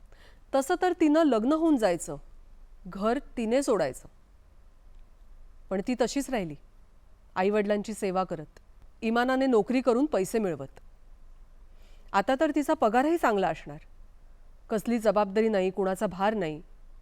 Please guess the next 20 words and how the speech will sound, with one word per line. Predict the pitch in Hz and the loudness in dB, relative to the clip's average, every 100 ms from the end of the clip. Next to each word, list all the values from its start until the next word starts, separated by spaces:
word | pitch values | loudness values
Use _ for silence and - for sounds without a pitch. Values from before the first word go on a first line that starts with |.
| - | -18
सगळे | - 226 190 196 262 | -2 -2 0 2 4
भार | 240 185 220 | 2 -2 -4
संपले. | - 180 165 165 147 - - - - - - - - | -4 -8 -6 -8 -10 -16 -20 -20 -20 -20 -20 -20 -10
बाकी | 170 170 214 | -8 -6 -4
काय | 240 | -2
बातम्या? | 226 202 214 277 - - - - - - - - | -2 -4 -8 -10 -16 -20 -20 -20 -20 -20 -20 -4
वसुधा | 208 - 277 277 | -4 -2 -2 -2
आता | 277 294 | -2 -2
तिसरीकडे | 233 - 240 254 240 | -2 -4 -2 -2 -2
पाहू | 185 156 | -4 -8
लागली. | 123 135 - - - - - - - - - | -10 -12 -16 -20 -20 -20 -20 -20 -20 -20 -4
केदारचं | 240 240 294 311 311 | 2 4 4 4 2
लग्न | 233 254 | 4 2
झालं | 294 269 277 233 | 2 2 4 4
असंही | - 262 | 2 0
कळलं | 294 247 226 | 2 4 4
होतं | 269 214 | 0 -4
तिला. | 147 139 - - - - - - - - - - - - - - | -8 -12 -16 -20 -20 -20 -20 -20 -20 -20 -20 -20 -20 -20 -20 -8
बातम्या | 156 - 180 196 | -8 -6 -4 -2
काय, | 190 | -4